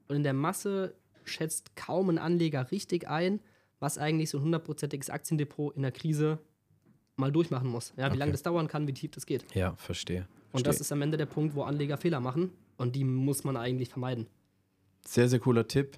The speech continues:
Speaker 2: Ähm, vielen Dank. Also, die ihr da draußen, die ihr das hört, beherzigt das gerne. Ihr könnt gerne auch auf uns, auf uns zukommen. Ich stelle gerne den Kontakt auch zu Nils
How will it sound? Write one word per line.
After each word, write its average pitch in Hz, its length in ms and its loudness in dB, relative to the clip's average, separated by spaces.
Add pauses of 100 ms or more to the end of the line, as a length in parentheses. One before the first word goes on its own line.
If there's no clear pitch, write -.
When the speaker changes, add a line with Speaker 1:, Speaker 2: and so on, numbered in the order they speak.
(120)
Speaker 2:
Ähm, 98 220 0
vielen 110 280 2
Dank. 123 220 2
Also, 101 300 0
die 107 180 -2
ihr 120 80 4
da 123 100 2
draußen, 107 420 2 (300)
die 117 80 4
ihr 113 80 6
das 107 220 0
hört, 127 200 2
beherzigt 123 420 0
das 123 140 -2
gerne. 120 260 4
Ihr - 380 -12
könnt 113 160 4
gerne 131 260 4
auch 120 100 0
auf 117 140 0
uns, 113 380 2
auf 113 200 0
uns 107 180 0
zukommen. 139 380 4
Ich 123 80 -2
stelle 117 180 0
gerne 110 260 4
den 110 180 2
Kontakt 110 400 0
auch 113 100 -2
zu - 120 -2
Nils 131 380 4